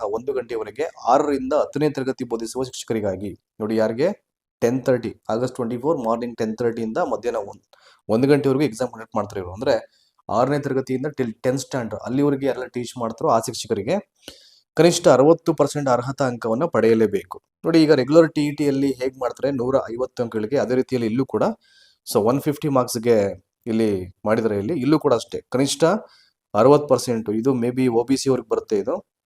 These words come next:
ಸಿಕ್ಸ್ಟಿ ಪರ್ಸೆಂಟ್ ಅಂದ್ರೆ ನೈಂಟಿ ಮಾರ್ಕ್ಸ್ ತಗೊಳ್ಬೇಕು. ಇನ್ನು ಪರಿಶಿಷ್ಟರು ಹಾಗೂ ಅಂಗವಿಕಲರಿಗೆ ಶೇಕಡ ಐವತ್ತೈದು ಪರ್ಸೆಂಟ್, ಇವ್ರಿಗೆಲ್ಲ ಒಂದು ಏಯ್ಟಿ ತ್ರೀ ಬರುತ್ತೆ,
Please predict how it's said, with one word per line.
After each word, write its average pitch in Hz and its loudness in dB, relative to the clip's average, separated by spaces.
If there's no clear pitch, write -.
ಸಿಕ್ಸ್ಟಿ 131 -2
ಪರ್ಸೆಂಟ್ 123 -2
ಅಂದ್ರೆ 120 -2
ನೈಂಟಿ 113 -4
ಮಾರ್ಕ್ಸ್ 117 -2
ತಗೊಳ್ಬೇಕು. 107 -2
ಇನ್ನು 156 6
ಪರಿಶಿಷ್ಟರು 160 4
ಹಾಗೂ 151 6
ಅಂಗವಿಕಲರಿಗೆ 135 2
ಶೇಕಡ 127 0
ಐವತ್ತೈದು 127 2
ಪರ್ಸೆಂಟ್, 101 -4
ಇವ್ರಿಗೆಲ್ಲ 117 -2
ಒಂದು 131 0
ಏಯ್ಟಿ 123 -2
ತ್ರೀ 123 -4
ಬರುತ್ತೆ, 113 -4